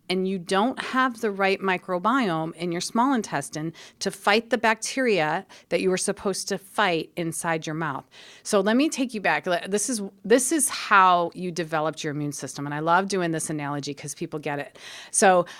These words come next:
um, I'm gonna take you back to when you were, um, inside your mother, in, in your mom's womb. And it was so warm and cozy in there, and it was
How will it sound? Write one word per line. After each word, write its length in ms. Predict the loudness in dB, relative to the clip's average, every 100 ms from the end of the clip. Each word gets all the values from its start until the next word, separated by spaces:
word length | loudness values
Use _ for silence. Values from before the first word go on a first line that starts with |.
| -2
um, 160 | 4 4
I'm 100 | 4
gonna 100 | 4
take 220 | 4 0 0
you 80 |
back 500 | 0 2 4 4 2 -2
to 140 | -2
when 280 | 0 2 2
you 160 | 0
were, 360 | 2 4 4 0 -2
um, 300 | -2 -2 -6 _ -18 -14 0
inside 480 | 2 4 6 6 6
your 120 | 2
mother, 400 | 2 2 0 -4
in, 280 | -2 -2 -2
in 140 | -2 0
your 100 | 2
mom's 300 | 2 2 2
womb. 360 | 0 2 2 0 _ _ _ _ -4
And 100 | 0
it 120 | 2
was 120 | 2 0
so 300 | 0 0 -2
warm 380 | -2 -4 -4
and 140 | -6 -8
cozy 480 | -10 -10 -8 -6 -6
in 120 | -6
there, 360 | -6 -8 -10 -12 -18 -18 -12 -6
and 180 | -2
it 100 | -2
was 180 | -2 -6